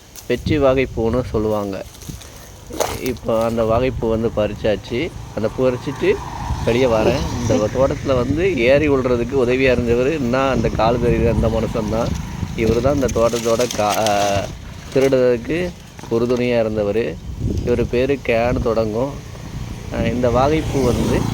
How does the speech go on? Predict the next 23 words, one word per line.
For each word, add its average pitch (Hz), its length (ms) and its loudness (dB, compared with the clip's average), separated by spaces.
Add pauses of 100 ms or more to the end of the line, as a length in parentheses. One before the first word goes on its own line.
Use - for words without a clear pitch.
(560)
என்னன்னா, 123 400 0 (360)
அந்த 120 260 0
காலத்துல 131 440 2
வந்து 117 440 0 (420)
அரசர்கள் 117 680 0
வந்து 113 500 0 (160)
ஒரு 113 260 2
போருக்கு 147 400 2
போவாங்க. 107 360 0
அந்த 117 280 0 (100)
போர்ல 143 600 4 (380)
அவங்க 117 400 2
வென்றுட்டு 139 640 2
திரும்பி 139 240 0
வரும்போது 131 720 2
இந்த 127 160 2
வாகை 135 500 2
பூவையும் 131 500 2
வாகை 131 400 4
இலையையும், 123 500 6 (520)
அஹ், 123 320 4
சூடிட்டு 147 380 6
வருவாங்களாம். 117 580 4